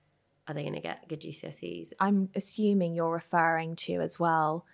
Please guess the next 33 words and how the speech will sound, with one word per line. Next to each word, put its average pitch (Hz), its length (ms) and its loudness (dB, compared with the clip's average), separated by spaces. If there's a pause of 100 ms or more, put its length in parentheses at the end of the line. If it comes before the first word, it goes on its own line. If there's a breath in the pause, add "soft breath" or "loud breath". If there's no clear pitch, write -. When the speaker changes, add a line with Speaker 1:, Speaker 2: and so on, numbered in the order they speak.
(300)
Speaker 2:
when 170 200 2
you 165 100 0
said 170 320 4
there's, 165 440 4
like, - 300 -2
a 175 60 2
cultural 175 540 0
shift - 360 0
that 165 140 0
needs 165 260 -2
to 165 80 -4
happen 170 340 -2
in 160 100 0
the 160 80 -2
system - 760 -2 (160 soft breath)
Speaker 1:
Mm-hmm. 170 180 -4
Speaker 2:
in 185 100 6
terms 165 280 2
of 160 60 -2
what's 156 220 2
being 165 220 0
Speaker 1:
Mm-hmm. 160 160 -2
Speaker 2:
prioritised 165 600 4
is 156 120 0
actually, 151 640 2 (360 loud breath)
is, 175 300 2 (280)
I'm 160 260 0
assuming 160 500 2
here, 156 180 -2
is - 140 0
part 165 380 6
of 160 180 2
that 139 300 4